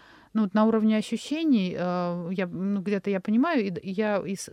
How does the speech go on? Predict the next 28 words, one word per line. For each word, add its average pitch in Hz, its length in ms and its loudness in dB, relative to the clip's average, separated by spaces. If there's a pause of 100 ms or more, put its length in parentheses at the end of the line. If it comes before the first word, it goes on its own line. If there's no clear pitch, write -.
мне, 240 140 2
мне 240 140 6
главное 240 340 2
на 214 180 2
то, 240 180 2
что - 180 -8
происходит, 233 440 -6 (180)
посмотреть 202 520 -8
из 175 80 -12
self. - 320 -12 (640)
И 196 60 -10
тогда 202 280 2
эта 226 180 2
энергия 226 440 4
присоединяется, 226 1040 0
и 185 180 -6
тогда 196 340 -2
ты 226 120 -6
понимаешь, 247 420 2 (320)
что - 160 -14
ты 226 100 -10
становишься 185 480 -2
живей. 170 540 -4 (1120)
И 196 400 -2 (100)
здесь 190 280 0
даже, 208 440 2
ну, 214 200 2
вот 208 180 -2